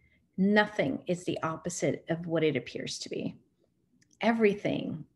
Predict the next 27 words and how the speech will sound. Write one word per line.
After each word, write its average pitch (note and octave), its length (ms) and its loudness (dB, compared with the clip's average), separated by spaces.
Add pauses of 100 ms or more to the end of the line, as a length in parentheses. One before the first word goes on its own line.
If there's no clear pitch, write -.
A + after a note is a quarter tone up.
is F3 180 2
the D#3+ 160 4
opposite F3+ 720 0
of D#3+ 180 -6
what E3 140 2
it D3 120 2
appears C4 420 2
to - 120 -4
be, - 320 -8 (380)
and F3 280 4
nothing - 640 0
is E3+ 160 -4
the D#3 140 0
opposite - 720 -4
of D#3+ 160 -6
what D3+ 140 0
it C#3+ 120 2
appears - 400 -8
to - 100 -10
be." - 320 -6 (720)
And A3+ 240 4
play C#4 480 0
with E4 240 8
it - 220 4
and A3+ 180 4
see, C#4+ 320 2
like, A3 200 6